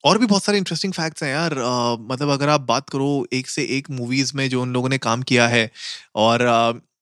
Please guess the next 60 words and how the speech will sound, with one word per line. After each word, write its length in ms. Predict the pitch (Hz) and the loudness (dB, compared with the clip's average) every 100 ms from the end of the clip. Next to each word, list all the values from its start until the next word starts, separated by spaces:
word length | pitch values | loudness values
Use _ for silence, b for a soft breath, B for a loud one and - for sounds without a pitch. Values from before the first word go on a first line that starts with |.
| _ - | _ -6
अगर 180 | 123 151 | 0 2
आपको 220 | 143 156 | 2 2
याद 140 | 143 | 2
होगा, 160 | 147 156 | 2 0
मैंने 340 | 127 120 143 | -2 -4 -4
प्यार 280 | 156 143 143 | -4 -4 -4
किया 240 | 139 135 | -4 -4
जब 140 | 131 131 | -4 -4
उनकी 200 | 123 127 | -6 -8
आई 80 | 120 | -8
थी, 100 | 131 | -8
बहुत 220 | 117 151 - | -8 -8 -2
पहले 160 | 147 | 0
मूवी 260 | 135 123 127 | 0 0 2
आई 100 | 120 | 2
थी, 120 | 120 | 0
राइट? 220 | 110 151 B B B - - | -2 -2 B B B -16 -4
अ, 720 | 117 113 110 110 110 113 104 _ _ _ _ - | 2 4 4 4 4 2 -2 _ _ _ _ -6
उस 160 | 156 | -4
टाइम 240 | 165 156 156 | -2 -2 0
पे, 240 | 151 120 | 0 0
अ, 40 | 73 107 110 110 104 - - | -2 -4 -2 -2 -4 -8 -10
अब 80 | 107 - | -10 -10
पच्चीस 240 | 113 156 | -6 -2
साल 180 | - 143 | 2 2
हो 60 | 127 | 2
गए 100 | 135 | 0
उनको 260 | 127 113 | -4 -2
यार 160 | 110 123 | 0 0
इंडस्ट्री 400 | 120 110 - 120 | -2 -2 0 -2
में। 140 | 110 | -2
तो 140 | 104 113 | 0 0
मैंने 220 | 113 127 | 2 2
प्यार 220 | 147 135 | 2 0
किया, 160 | - 135 | 2 0
one 120 | 123 | 0
of 100 | 123 | -4
his 100 | 131 | -4
earliest 440 | 120 110 131 - | -2 0 -2 -2
movies, 340 | 120 117 120 - B B B B | 0 2 2 0 B B B B
उसमें, 680 | - 127 147 165 175 175 165 | -6 -2 2 4 6 4 2
अ, 260 | - 120 120 | 0 0 2
ये 160 | 127 | 2
कहा 160 | 143 139 | 2 0
जाता 240 | 139 131 | 0 0
है 80 | 143 | -2
कि 80 | 151 | -2
सलमान 300 | 139 123 135 | -2 -2 -2
खान 180 | 143 143 | -2 0
वो 160 | 131 | 0
मूवी 300 | 139 127 135 | 2 0 2
के 80 | 147 | 2
रिलीज 320 | 123 113 131 | 2 2 2
होने 160 | 127 131 | 0 0
के 80 | 139 | 2
बाद 240 | 110 123 | 4 4
almost 360 | 120 120 143 - | 2 0 -4 -4
छह 220 | - 117 | -4 -4
महीने 200 | 127 127 | -4 -4
तक 160 | 131 | -4